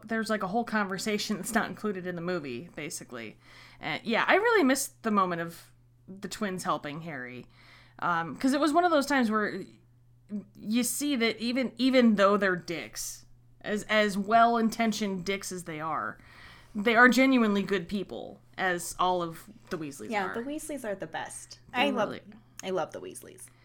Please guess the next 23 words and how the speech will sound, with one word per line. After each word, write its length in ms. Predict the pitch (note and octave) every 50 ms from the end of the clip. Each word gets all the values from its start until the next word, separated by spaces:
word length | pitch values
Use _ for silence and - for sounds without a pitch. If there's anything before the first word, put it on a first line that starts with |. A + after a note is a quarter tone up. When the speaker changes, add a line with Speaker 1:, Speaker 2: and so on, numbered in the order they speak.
| _ - - - _ -
Speaker 1:
No, 280 | B3+ C4+ D#4 D#4+ D4 -
you 260 | A#3 B3 B3 C4+ C4+
know, 120 | B3 A3+
nobody's 420 | A3 C4 E4 F#4 G4+ G4 F#4+ F4+ -
perfect. 680 | - - A3+ A3 G#3 A#3+ A#3 A3+ A3+ - - - - -
They 120 | - G3+ G3
all 100 | F#3+ G3+
have 180 | G3 G#3 G3+
their 160 | G3+ G3+ F#3+
issues, 480 | F#3 F#3+ G3 - - A3+ A3+ A#3 A#3 A#3
but 380 | - - F#3 F3 E3+ D3 - - - - - _ - G3+ - -
the 100 | A3+ G#3
Weasleys 480 | F#3+ G#3 G#3 G#3 F#3+ G3+ G3+ F#3+ F3+
are, 220 | F3 E3 E3 D3 -
are 140 | E3+ E3+ F3
damn 320 | D#3+ - D#3+ D3 C#3 C#3+
close, 600 | D3 - E3 A2+ A2+ C3+ - - - - - - -
<laughs> 40 | -
I 80 | A#3 F#3+
have 240 | - F#3 D#3+ - -
to 80 | C4
say. 340 | C4+ - - - - G3+ - - - - - - - C4+ - - - F3+
Speaker 2:
Yep, 340 | F#3+ G3 F3 - - - -